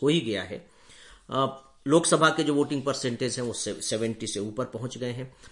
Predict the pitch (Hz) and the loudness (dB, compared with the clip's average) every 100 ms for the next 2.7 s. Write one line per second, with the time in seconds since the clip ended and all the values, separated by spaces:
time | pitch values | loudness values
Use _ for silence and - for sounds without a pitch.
0 | - - 156 170 175 180 180 180 170 170 | -20 -2 4 6 4 2 2 2 0 0
1 | 175 156 151 143 160 156 147 143 147 139 | 0 0 0 -2 -4 -2 -2 -2 -4 -4
2 | 143 - 139 135 131 120 | -6 -4 -8 -4 -4 -6